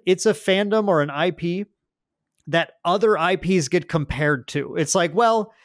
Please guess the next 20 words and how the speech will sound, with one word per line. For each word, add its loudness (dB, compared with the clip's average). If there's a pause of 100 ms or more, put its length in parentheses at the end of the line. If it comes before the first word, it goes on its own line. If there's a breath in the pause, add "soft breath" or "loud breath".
(100)
you 0
know, 4
that's 2
popular, 2
but 0
it's -6
not 2
like 2
it's -4
Star 0
Wars 0
or 0
anything. -6
Like, 2
literally 4
something 0
that 0
people 0
just -2
say, -2